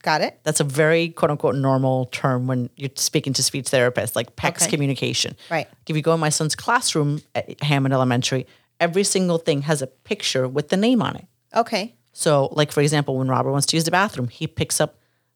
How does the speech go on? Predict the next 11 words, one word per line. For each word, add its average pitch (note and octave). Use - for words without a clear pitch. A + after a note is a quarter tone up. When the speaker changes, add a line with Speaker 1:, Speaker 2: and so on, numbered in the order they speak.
Speaker 2:
the F3+
pecs -
card D3+
that's, D3
like, D#3
the F#3
toilet F3+
or C#3
bathroom, C#3+
whatever D#3+
they C#3+